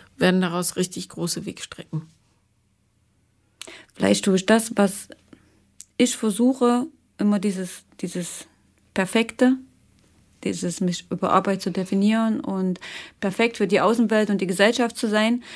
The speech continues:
Speaker 2: Vielleicht projiziere ich das eben zu sehr auf mein Kind, dass
Speaker 1: Ja.
Speaker 2: er auch anerkannt wird von der Gesellschaft, dass er nicht mehr kritisiert wird, dass er vielleicht
Speaker 1: Dass
Speaker 2: mache ich
Speaker 1: du
Speaker 2: das
Speaker 1: nicht
Speaker 2: so
Speaker 1: kritisiert wirst, dass du so eine
Speaker 2: unbewusst.
Speaker 1: Pfeife hast.
Speaker 2: Hm.
Speaker 1: Das spielt ja auch damit eine Rolle, was er natürlich nicht ist,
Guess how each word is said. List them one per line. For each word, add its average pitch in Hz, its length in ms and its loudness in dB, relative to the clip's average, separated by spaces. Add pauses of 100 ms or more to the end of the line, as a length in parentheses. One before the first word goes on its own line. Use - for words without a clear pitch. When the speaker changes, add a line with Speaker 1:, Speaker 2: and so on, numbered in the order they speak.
(120)
Speaker 2:
Vielleicht 196 340 -2 (220)
projiziere 214 500 0
ich 220 80 -4
das 202 200 -4 (140)
eben 196 360 -2
zu 214 120 -4
sehr 202 220 0
auf 196 80 -4
mein 185 180 -2
Kind, 196 340 -2 (100)
dass 175 160 -6
Speaker 1:
Ja. 180 140 0
Speaker 2:
er 151 60 0
auch 190 260 2 (120)
anerkannt 190 600 2
wird 180 180 0
von 185 100 -4
der 175 100 -2
Gesellschaft, 175 640 -4
dass 180 140 -2
er 185 80 2
nicht 202 200 2
mehr 202 120 2
kritisiert 190 680 -2
wird, 175 300 0
dass 175 160 -4
er 175 200 -4
vielleicht 190 360 -2
Speaker 1:
Dass 196 120 4
Speaker 2:
mache 220 80 2
ich 214 40 -2
Speaker 1:
du 233 100 8
Speaker 2:
das 262 80 10
Speaker 1:
nicht 254 140 8
Speaker 2:
so 190 60 2
Speaker 1:
kritisiert 190 640 4
wirst, 170 240 0
dass 170 140 0
du - 100 0
so 208 80 6
eine 185 100 6
Speaker 2:
unbewusst. 185 180 2
Speaker 1:
Pfeife 190 340 4
hast. - 340 -6 (240)
Speaker 2:
Hm. 175 320 -2 (160)
Speaker 1:
Das 180 260 -8
spielt 180 220 -2
ja 170 180 -2
auch 202 60 -10
damit - 300 -8
eine 165 120 -10
Rolle, 160 280 2 (360)
was 170 160 -2
er 170 60 2
natürlich 160 360 -2
nicht 160 180 -6
ist, - 320 2